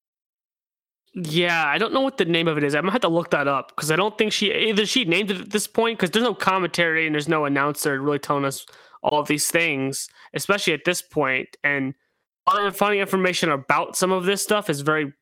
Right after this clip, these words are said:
hard to look through. None of it's translating Japanese stuff. So, um,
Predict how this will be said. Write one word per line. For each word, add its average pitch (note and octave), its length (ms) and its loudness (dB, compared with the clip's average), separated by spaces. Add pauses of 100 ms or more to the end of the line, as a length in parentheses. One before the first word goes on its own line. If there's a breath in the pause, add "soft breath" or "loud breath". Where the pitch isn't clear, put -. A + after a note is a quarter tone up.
hard D3+ 560 -2
to C#3+ 80 0
look C#3 260 -2
through. D#3+ 380 -2 (600)
None G3+ 100 2
of - 20 0
it's F#3+ 160 0
translating E3+ 500 2
Japanese D3 500 0
stuff. - 460 -2 (220)
So, C#3 500 0 (520)
um, B2+ 260 -4